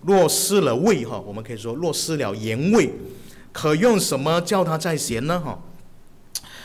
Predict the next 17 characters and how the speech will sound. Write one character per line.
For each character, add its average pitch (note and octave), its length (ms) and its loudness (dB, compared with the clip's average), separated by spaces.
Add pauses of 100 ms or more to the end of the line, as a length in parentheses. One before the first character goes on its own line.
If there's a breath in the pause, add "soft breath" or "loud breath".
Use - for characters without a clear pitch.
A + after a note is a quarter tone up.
(160 loud breath)
所 D#3 140 -2
以 F3 40 4
我 E3 40 2
们 C#3+ 160 2
要 E3+ 280 2
仔 C3 160 -4
细 D#3+ 160 -2
来 C3 120 0
思 F#3+ 220 0
考 C3+ 180 -2
这 B2+ 140 -2
句 C3+ 140 -4
话， C3 200 -2
弟 B2+ 80 -6
兄 B2 140 -6
姐 A2 100 -6
妹， A2+ 320 -6